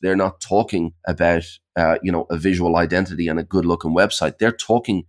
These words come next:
about relationships. They're talking about connecting. So clients are open now to the idea that their brand is more than just a logo. It's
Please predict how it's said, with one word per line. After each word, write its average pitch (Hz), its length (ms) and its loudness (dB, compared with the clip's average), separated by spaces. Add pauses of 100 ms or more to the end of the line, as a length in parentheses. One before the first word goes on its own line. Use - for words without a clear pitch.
about 92 260 2
relationships. 85 680 0
They're 90 140 -2
talking 98 580 -4
about 85 260 0 (380)
connecting. 90 460 -2
So 90 180 -2
clients 117 680 -2 (120)
are 110 220 2 (100)
open 107 540 2 (300)
now 92 300 4
to 92 160 -4
the 90 140 0
idea 87 420 0
that 85 180 -6
their 92 160 -2
brand 90 560 -2
is 87 180 0 (100)
more 90 360 2
than 90 180 0
just 85 220 -6
a 85 60 -2
logo. 82 500 0
It's 82 160 -6